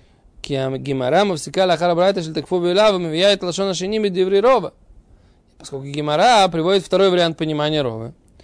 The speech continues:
Вром истабель ширак лахар апс-, апсак зе, эфсек зе, амар Рав Хизда маши еш лимод миша.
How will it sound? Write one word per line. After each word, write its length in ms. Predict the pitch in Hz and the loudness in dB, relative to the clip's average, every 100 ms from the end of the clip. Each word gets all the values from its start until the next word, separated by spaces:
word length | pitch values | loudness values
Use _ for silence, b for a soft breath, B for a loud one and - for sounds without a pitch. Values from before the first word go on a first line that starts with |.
| b b b | b b b
Вром 260 | - 135 156 | -6 -4 -2
истабель 380 | 156 214 240 208 | 0 2 4 4
ширак 300 | 170 185 180 | 2 0 0
лахар 260 | 170 190 | 0 2
апс-, 300 | 190 156 - | 0 -2 -12
апсак 600 | - 147 - - 202 202 147 | -8 -8 -8 -2 2 2 0
зе, 340 | 139 185 196 | -4 -4 -4
эфсек 220 | 139 196 | -4 -4
зе, 140 | 180 233 | 0 -2
амар 180 | 196 180 | 0 -2
Рав 100 | 160 | -4
Хизда 220 | 190 175 | -4 -2
маши 260 | 175 170 | -2 -2
еш 160 | 180 180 | -2 -2
лимод 400 | 190 185 202 226 | -4 -2 -2 -2
миша. 280 | 185 151 | -4 -6